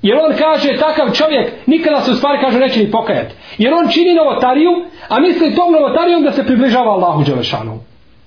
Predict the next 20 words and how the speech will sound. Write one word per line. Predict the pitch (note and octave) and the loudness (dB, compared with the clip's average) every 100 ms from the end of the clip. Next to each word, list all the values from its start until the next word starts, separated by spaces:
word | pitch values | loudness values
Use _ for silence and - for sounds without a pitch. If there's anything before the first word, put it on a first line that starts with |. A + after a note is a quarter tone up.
| _ - | _ -2
Nije | D4 | 0
ubijeđen | D#4 D#4+ F4 D#4 D4 | 2 2 2 2 2
je | D4 | 2
da | A#3+ | 0
čini | C4+ C#4+ B3 | 0 2 2
ibadet. | F3 F3 D#3+ C3 - - - _ _ - _ _ _ - - | 2 0 0 -2 -10 -20 -20 _ _ -20 _ _ _ -20 -10
Tako | - C#4+ D4+ | -4 0 0
i | B3+ | 2
čovjek | D#4 B3+ - | 2 0 0
čini | D#4+ E4+ | 2 2
grijeh, | A#3+ C#4+ E4+ F4 - - - - _ _ _ _ - _ - - | 2 2 2 0 -6 -14 -20 -20 _ _ _ _ -20 _ -20 -6
a | A3+ | -2
smatra | A#3 B3+ E4 E4 D#4+ | 0 2 2 2 2
da | D4 | 2
to | D#4+ D#4+ | 0 -2
što | C#4 | -2
čini | C#4 D#4+ D#4+ | 0 2 2
da | C#4+ | 2
nije | E4 E4+ | 2 2
grijeh, | A#3+ D#4+ F4+ | 2 0 0